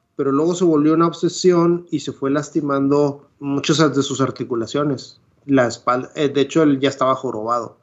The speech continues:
Se lastimó la espalda, se lastimó las rodillas. Era un dolor terrible, por eso iba con nosotros al negocio que teníamos de crioterapia. Entonces iba a, a tratar de aliviar esos dolores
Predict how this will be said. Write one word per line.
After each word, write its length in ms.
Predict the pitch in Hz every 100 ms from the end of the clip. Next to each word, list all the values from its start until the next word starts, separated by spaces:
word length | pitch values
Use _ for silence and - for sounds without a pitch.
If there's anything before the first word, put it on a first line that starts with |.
| _ _ _
Se 200 | _ 117
lastimó 480 | 113 - 110 110 101
la 80 | 101
espalda, 460 | - 147 156 147
se 120 | 143 120
lastimó 540 | 110 - 113 110 107
las 200 | 104 98
rodillas. 840 | - 107 143 147 143 139 135 - _ -
Era 160 | 151
un 100 | 180
dolor 480 | 185 160 151 156 160
terrible, 560 | 175 147 143 151 151 139
por 180 | 139 151
eso 160 | 147
iba 240 | 160 160 156
con 140 | 147
nosotros 480 | 127 131 131 160 156
al 100 | 127
negocio 320 | 113 120 147
que 100 | 139
teníamos 480 | 139 117 117 131 131
de 100 | 127
crioterapia. 760 | 117 110 - 104 110 151 180 -
Entonces 280 | _ 117 110
iba 300 | 123 123 127
a, 440 | 113 123 113 - 123
a 80 |
tratar 440 | 117 113 107 123 117
de 260 | 131 127
aliviar 460 | 117 117 113 113 117
esos 260 | 117 123 117
dolores 640 | 117 110 113 117 - -